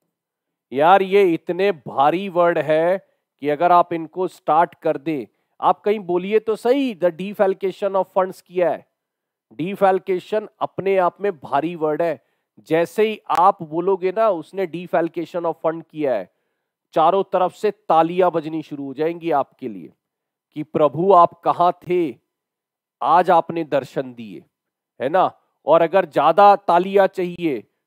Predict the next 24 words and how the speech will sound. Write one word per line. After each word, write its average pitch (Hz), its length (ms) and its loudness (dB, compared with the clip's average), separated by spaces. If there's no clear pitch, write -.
तो 180 300 -4
एम्बेजलमेंट 170 840 2
भी 180 160 -8
बोल 160 280 -2
देना। 117 380 -8
और 170 180 2
सुनो, 190 600 2
लोग 190 320 4
आपको 196 360 4
कंधों 180 540 0
पे 214 160 2
उठा 165 340 0
ले, 131 260 -6
मतलब - 140 -16
कंधे 139 300 -10
पे 160 100 -8
उठा 151 160 2
ले 156 100 -2
मतलब 151 400 -6
उस 143 200 -20
सेंस 135 300 -8
में 143 200 -12
कि 120 280 -12
मतलब 123 320 -6